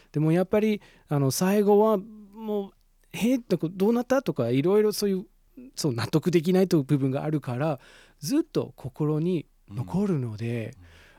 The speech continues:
Speaker 2: やっぱりそういう納得できない部分は、スホの白い馬の、あ、魅力的なところかなと
Speaker 1: うん。
Speaker 2: 思いました。
Speaker 1: うん。そういうところを逆に読者に考えさせるという要素もね、ありますかね。
Speaker 2: そうですね。
Speaker 1: ええ。
Speaker 2: はい。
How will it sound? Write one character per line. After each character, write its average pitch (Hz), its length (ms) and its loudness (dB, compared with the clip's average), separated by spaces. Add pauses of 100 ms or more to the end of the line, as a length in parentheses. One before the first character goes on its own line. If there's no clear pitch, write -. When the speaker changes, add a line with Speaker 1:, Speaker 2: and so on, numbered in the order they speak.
(100)
Speaker 2:
や 120 100 -4
っ - 40 -4
ぱ 160 140 0
り 165 160 4
そ 147 160 -2
う - 20 2
い 139 80 2
う 127 60 2
納 123 140 0
得 160 280 0
で 160 100 2
き 170 120 0
な 170 100 6
い 165 60 6
部 143 100 0
分 123 180 0
は、 147 400 0
ス - 320 -2
ホ 156 140 0
の 156 120 0
白 151 260 0
い 151 40 2
馬 147 200 2
の、 175 240 2 (320)
あ、 139 60 -6 (100)
魅 107 160 -6
力 131 180 0
的 156 220 -2
な 120 100 0
と 117 100 -6
こ 120 120 -4
ろ 113 100 -4
か 104 140 -10
な 139 300 0
と 120 260 -6
Speaker 1:
う - 20 -12
ん。 95 420 -12
Speaker 2:
思 110 280 -6
い 113 40 -4
ま 110 120 -6
し - 100 -10
た。 - 180 -12
Speaker 1:
う 104 40 -12
ん。 95 240 -16
そ 208 140 -8
う - 20 -6
い - 20 -10
う 226 60 -12
と 247 80 -12
こ 262 100 -12
ろ 247 120 -6
を - 20 -4
逆 131 260 -4
に 123 60 -4
読 147 200 -6
者 113 120 -6
に 92 100 -8
考 104 120 -10 (180)
え 110 60 -8
さ 101 120 -14
せ 117 160 -8
る 107 80 -8
と - 140 -14
い 85 40 -12
う - 20 -14
要 85 180 -16
素 - 140 -18
も 80 160 -20
ね、 82 200 -20
あ 90 80 -14
り 90 120 -12
ま 95 120 -10
す - 240 -12
か 135 60 2
ね。 131 80 0
Speaker 2:
そ 131 80 2
う 127 80 0
で 110 100 -8
す 123 140 -8
ね。 110 640 -8
Speaker 1:
え - 0 - (100)
え。 - 20 -6
Speaker 2:
は 110 200 -4
い。 101 160 -12